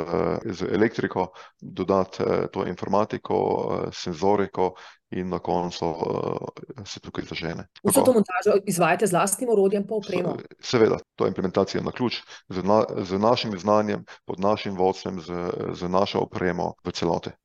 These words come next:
Speaker 1: In to je tisto, kar, eh, velike stranke zanima. Ne prodajamo samo storitve in implementacije te opreme, jim prodajamo varnost. Se pravi, o-,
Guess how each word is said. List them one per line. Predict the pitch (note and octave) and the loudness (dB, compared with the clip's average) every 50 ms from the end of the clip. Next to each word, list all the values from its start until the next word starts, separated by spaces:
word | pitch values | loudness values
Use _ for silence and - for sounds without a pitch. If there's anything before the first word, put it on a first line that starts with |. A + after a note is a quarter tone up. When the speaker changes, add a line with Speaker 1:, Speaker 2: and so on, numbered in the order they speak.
| _ - | _ -6
Speaker 1:
In | G2+ F#2 | -6 0
to | - G#2+ | 4 4
je | G#2 - | 4 4
tisto, | - G#2+ G2+ - - F2+ | 2 -2 -2 0 -4 -4
kar, | - - F#2 F#2 F#2+ F#2 | -2 0 2 2 2 0
eh, | - - - A2 - F2+ F2+ F2+ F2+ F2+ F2+ F#2+ F2+ F2 | -2 -4 -4 -4 -4 -2 -2 -2 -2 -2 -2 -2 -2 -4
velike | F#2+ F#2+ F#2+ - F#2 | -4 -4 -4 -4 -6
stranke | - - F2+ F2+ F2+ - F2 | -2 -2 -2 -2 -2 -4 -6
zanima. | D#2 E2 E2 F2+ G2+ B2 A#2+ A2 - _ _ | -6 -6 -6 -4 -2 -2 -2 -2 -4 _ _
Ne | - F#2 G2+ G#2+ G#2+ - - _ _ _ | -4 0 2 2 2 0 -4 _ _ _
prodajamo | - - F#2+ F#2+ G2+ G#2 G#2 G2+ G2 F#2 | -6 -4 2 4 4 4 4 2 0 -2
samo | - - F#2+ G2 F#2+ | -2 -4 -2 -2 -2
storitve | - - - G2 G2 G#2 - - F#2 | -4 -4 -6 -6 -6 -6 -4 -4 -4
in | F#2 F#2 F#2 F#2 - - | -2 -2 -4 -4 -4 -8
implementacije | A2 G#2+ F#2 - F2 F#2 F2+ F2+ - F2+ G2 G2 - G2 F#2 | -10 -8 -2 -2 -2 -2 0 0 2 2 2 2 2 -2 -2
te | - - - - F2+ | -2 -2 -4 0 0
opreme, | F2+ - - - A2 D3 D2 - - - - - - - - _ _ | 0 0 0 0 2 2 2 0 -2 -4 -10 -16 -16 -18 -20 _ _
jim | G#2+ F#2+ F2+ F2 | -8 -8 -8 -6
prodajamo | - - F2 E2+ E2 E2 F2 F2+ F2 E2+ E2+ E2 E2 - _ - - - | -8 -8 -8 -2 0 2 2 2 2 0 -2 -4 -6 -8 _ -16 -6 -2
varnost. | F#2 E2+ E2 - - - - - - | 0 0 0 -2 -8 -12 -14 -14 -8
Se | - - - | -8 -6 -2
pravi, | - F2+ F#2 F#2 G2 | 0 2 2 2 2
o-, | G2+ G#2 | 0 0